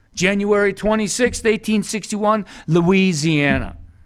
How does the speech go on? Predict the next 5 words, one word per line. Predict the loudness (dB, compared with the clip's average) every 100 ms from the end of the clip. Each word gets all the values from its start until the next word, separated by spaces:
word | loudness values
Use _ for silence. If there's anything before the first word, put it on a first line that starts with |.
| -20 _ _
February | -8 0 2 4 4 4 4 2
first, | 2 4 4 0 0
eighteen | 0 0 -2 -2
sixty-one, | -2 -6 -8 -6 -4 0 0 0 -2 -8 -20 -10
Texas. | -2 0 0 -4 -8 -8 -10 -12